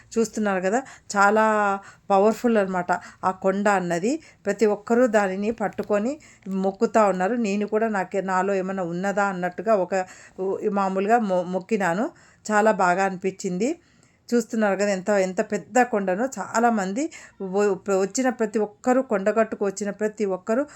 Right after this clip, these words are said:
ఆ కొండను మొక్కుతారనమాట. ఇది వచ్చేసి గుడి ఆవరణ అనమాట. చూస్తున్నారు కదా ఎంతమంది జనాలు కిటకిటలు ఆడుతా ఉందన్నమాట. ఇది వచ్చేసి బయట బేతాళుని గుడి. ఇంకా లోపలైతే ఇంకా చాలా మంది ఉన్నారు.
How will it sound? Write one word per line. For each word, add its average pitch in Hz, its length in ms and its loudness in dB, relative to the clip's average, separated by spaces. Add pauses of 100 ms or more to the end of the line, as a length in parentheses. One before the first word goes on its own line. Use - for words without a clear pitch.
(180)
ఆ 196 100 2
కొండను 208 500 -2 (1800)
మొక్కుతారనమాట. 202 840 2 (260)
ఇది 226 180 2
వచ్చేసి 220 720 2 (280)
గుడి 254 240 6
ఆవరణ 202 480 2
అనమాట. 175 320 -2
చూస్తున్నారు 226 520 0
కదా 196 160 0
ఎంతమంది 196 600 -2
జనాలు 185 420 0
కిటకిటలు 196 600 -2
ఆడుతా 180 360 0
ఉందన్నమాట. 170 400 -4 (480)
ఇది 214 340 0
వచ్చేసి 220 400 2
బయట 185 320 0
బేతాళుని 208 600 0
గుడి. 170 240 -2 (360)
ఇంకా 214 120 2
లోపలైతే 214 520 2
ఇంకా 220 340 2 (100)
చాలా 190 280 0 (500)
మంది 196 240 -2
ఉన్నారు. 185 480 -2